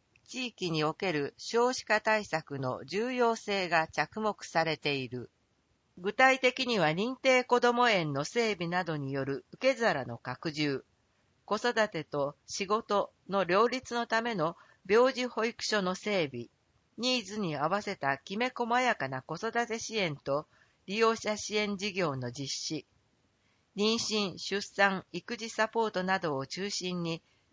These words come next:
子ども・子育て支援施策の拡充に努めていく。給食センターの建て替えと場所は？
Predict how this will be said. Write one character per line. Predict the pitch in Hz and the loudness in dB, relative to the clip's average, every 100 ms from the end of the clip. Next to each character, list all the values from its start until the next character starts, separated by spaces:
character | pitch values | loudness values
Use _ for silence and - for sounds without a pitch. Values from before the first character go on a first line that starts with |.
| - | -6
子 | 185 | -2
ど | 185 196 | 2 4
も・ | 185 170 - | 4 0 -2
子 | 185 | -8
育 | 220 220 226 | -4 -2 0
て | 226 | -2
支 | 226 220 | -4 -2
援 | 220 220 | -2 -2
施 | 214 | -4
策 | - 208 - 143 | -2 -2 -2 -6
の | 131 | -4
拡 | 160 - 233 | -4 -4 -4
充 | 233 233 | 0 0
に | 220 208 - - | 0 -4 -4 0
努 | 214 | 0
め | 196 | 0
て | - | -4
い | 104 - | -10 -10
く。 | - 101 - _ _ _ _ _ _ _ _ _ _ _ _ _ _ _ | -14 -14 -16 _ _ _ _ _ _ _ _ _ _ _ _ _ _ _
給 | - 269 | -2 0
食 | 269 269 - | 2 2 2
セ | 262 247 | 2 2
ン | |
タ | 226 175 156 | 4 6 6
ー | |
の | 143 143 | 2 -2
建 | 180 | -4
て | 220 | -4
替 | 220 220 208 | 0 2 2
え | |
と | 202 175 | 2 0
場 | 143 160 | 0 -2
所 | 170 170 | -2 2
は？ | 190 | 0